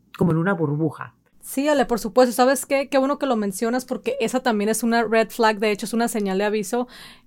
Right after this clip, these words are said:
Speaker 2: eh, que, que, porque se supone que conlleva a las relaciones más abusivas que existen, Ale, eh, en contra del hombre y de la mujer. Cuando una persona ya te empieza a tratar de aislar y, y sacarte como que de tu círculo de comfort zone, de tu familia, de tus amigos,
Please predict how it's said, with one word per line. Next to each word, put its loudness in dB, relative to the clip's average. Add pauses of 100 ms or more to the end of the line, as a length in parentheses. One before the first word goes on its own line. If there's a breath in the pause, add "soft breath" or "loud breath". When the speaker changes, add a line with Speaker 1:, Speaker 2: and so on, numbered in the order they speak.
Speaker 2:
eh, 2 (500 soft breath)
que, 6
que, 8
porque 2
se 2
supone 2
que 4
conlleva 4
a 2
las 4
relaciones 0
más 4
abusivas 0
que -6
existen, -4
Ale, -8 (640 loud breath)
eh, 4
en 0
contra 4
del 8
hombre 4
y 0
de 4
la 4
mujer. 0
Cuando 4
una 2
persona 2
ya 4
te -2
empieza 0
a -18
tratar 0
de 2
aislar 2
y, 2
y -4
sacarte -2
como 0
que 0
de -2
tu -2
círculo 0
de 0
comfort 0
zone, 0
de -6
tu -6
familia, 0
de 0
tus -6
amigos, 2